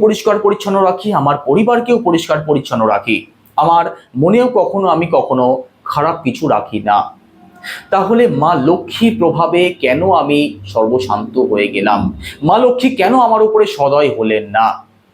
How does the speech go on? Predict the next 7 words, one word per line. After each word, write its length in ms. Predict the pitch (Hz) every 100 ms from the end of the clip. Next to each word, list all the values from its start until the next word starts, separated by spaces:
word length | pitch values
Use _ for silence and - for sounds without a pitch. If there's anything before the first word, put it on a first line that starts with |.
| _ _ _ _ _ -
তখন 420 | 127 139 139 135 - -
নারদমুনি 440 | 110 120 123 127 127
আবার 300 | 113 113 151
বলতে 280 | 156 147
শুরু 180 | 147 143
করেন, 240 | 135 131 143 - _ - - _ _ _ - - 160
"দেখো, 220 | 214